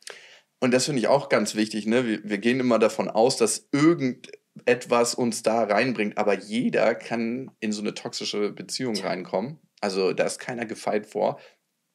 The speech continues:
Speaker 1: Und das ist dann so eine Dynamik, dass es Schritt für Schritt so geht. Du gibst erst so ein
Speaker 2: Ja.
Speaker 1: kleines bisschen von deiner Insel auf, immer mehr und immer mehr. Und irgendwann ist die Insel, was eigentlich dein Bereich ist, erobert. Und du spürst dich gar nicht mehr.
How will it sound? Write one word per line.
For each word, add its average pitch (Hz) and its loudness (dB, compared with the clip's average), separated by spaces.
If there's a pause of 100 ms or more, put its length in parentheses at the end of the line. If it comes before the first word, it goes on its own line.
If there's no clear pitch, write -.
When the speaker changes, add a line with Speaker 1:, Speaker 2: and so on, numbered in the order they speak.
(160)
Speaker 1:
Und 113 0
das - -6
ist - -8
dann 120 2
so 113 -2
eine 104 0
Dynamik, 113 -2
dass 110 -10
es - -4
Schritt 151 -4
für - -8
Schritt - -4
so 113 -6
geht. 135 -2
Du 107 -12
gibst 110 -6
erst 117 -2
so - -6
ein 107 -2
Speaker 2:
Ja. 95 -8
Speaker 1:
kleines 131 -2
bisschen 147 -6
von 139 -4
deiner 127 0
Insel 135 -2
auf, 135 2
immer 120 2
mehr 120 2
und 110 -2
immer 113 0
mehr. 113 2
Und 107 -4
irgendwann 131 2 (180)
ist - -4
die 113 -4
Insel, 139 0
was 113 0
eigentlich 110 -6
dein 113 -2
Bereich 107 -2
ist, 107 -4
erobert. 113 2 (360)
Und 104 -2
du 117 -4
spürst - -6
dich - -12
gar - -4
nicht - -14
mehr. - -6